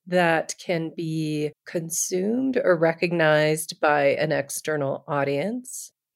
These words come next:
I mean, and maybe that's what production is,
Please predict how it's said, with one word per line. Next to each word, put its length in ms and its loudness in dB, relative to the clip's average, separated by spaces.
I 80 6
mean, 160 8
and 120 6
maybe 200 6
that's 280 2
what 280 0
production 580 2
is, 400 -4